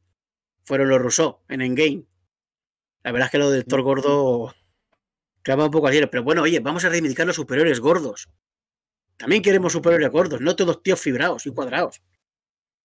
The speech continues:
Dice el señor Rosa que Henry Cavill siempre será el hombre de mis sueños, y llevas razón. Estoy entre Henry Cavill y Jason Momoa.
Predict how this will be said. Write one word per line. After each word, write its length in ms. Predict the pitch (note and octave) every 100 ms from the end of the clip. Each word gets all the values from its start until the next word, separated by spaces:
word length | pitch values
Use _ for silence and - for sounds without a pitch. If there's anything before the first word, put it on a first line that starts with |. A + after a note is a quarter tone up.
| _ _ _ _ _ -
Dice 180 | C#3+ E3+
el 80 | F3
señor 340 | - E3+ E3
Rosa 380 | D#3+ F3+ - G#3+
que 460 | F3+ D#3+ D3 C3+ B2
Henry 240 | D#3+ E3+
Cavill 260 | E3 E3 F3+
siempre 240 | - E3
será 180 | D#3+ D#3+
el 40 |
hombre 220 | D3+ E3 E3
de 80 |
mis 180 | D3+ B2+
sueños, 380 | - C#3+ A#2 G2
y 120 | - B2
llevas 300 | C#3 D#3 B2
razón. 360 | A2+ C3 A2+ _ _ _ _ _ _ _
Estoy 240 | - - D#3
entre 220 | E3+ F3
Henry 300 | F3 E3+ D#3+
Cavill 280 | - E3 F3+
y 60 | E3
Jason 300 | D#3 D#3+ E3
Momoa. 480 | C3 B2+ B2+ -